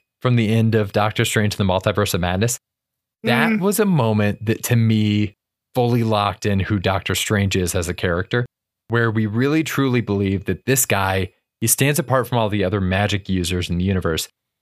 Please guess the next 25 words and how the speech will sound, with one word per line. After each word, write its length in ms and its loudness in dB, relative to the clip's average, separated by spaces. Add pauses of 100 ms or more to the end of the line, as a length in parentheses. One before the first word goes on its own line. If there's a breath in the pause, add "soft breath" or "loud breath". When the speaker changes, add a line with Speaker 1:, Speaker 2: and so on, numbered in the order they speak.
Speaker 1:
because 500 0
of 140 -2
how 380 -2
fucking 460 -4
smart 460 0
he 180 0
is 180 -2 (320)
and 120 2
because 200 0
of 60 0
how 180 2
crafty 560 -2
he 240 -6
is. 180 -6 (380)
And 200 2
the 100 2
fact 500 -2
that 180 -2
his 300 0
flex 640 -2 (100)
as 520 0 (600)
a 100 -2
sorcerer 720 0 (500)
is 300 2
that 440 0